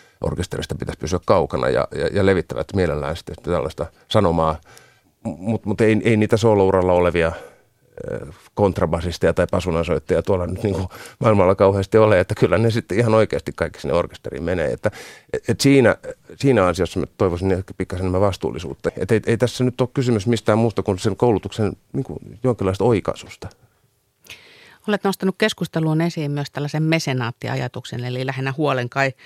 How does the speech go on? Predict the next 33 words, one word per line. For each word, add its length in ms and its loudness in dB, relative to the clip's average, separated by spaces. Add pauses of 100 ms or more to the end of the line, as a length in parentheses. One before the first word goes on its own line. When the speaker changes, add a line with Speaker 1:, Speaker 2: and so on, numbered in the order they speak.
(360)
Speaker 2:
soittimien 720 -2
tasosta 400 -6
ja 100 -4
siitä, 300 -6
että 180 -12
meillä 440 -10
ei 100 -12 (240)
Speaker 1:
Mm. 140 -2
Speaker 2:
ole 240 -4 (380)
rahaa 360 0
antaa 220 -4 (100)
kunnon 280 -2
soittimia. 680 -10
Tarvittais, 500 -4 (220)
Speaker 1:
Joo. 100 -6
Speaker 2:
tarvittais 300 0
sitä 120 -6
rahaa 260 0
jostain 320 -4
muualta. 400 -2
Onks 160 0
tää 160 2
ottanut 320 -2
yhtään 280 -4
tulta 320 0 (420)
alleen, 320 2
tämä 180 -4
ajatus 360 -2
mesenaateista? 680 -4 (680)
Speaker 1:
Joo, 420 8 (100)
vähitellen. 720 6 (480)
Että 280 0
tota, 340 2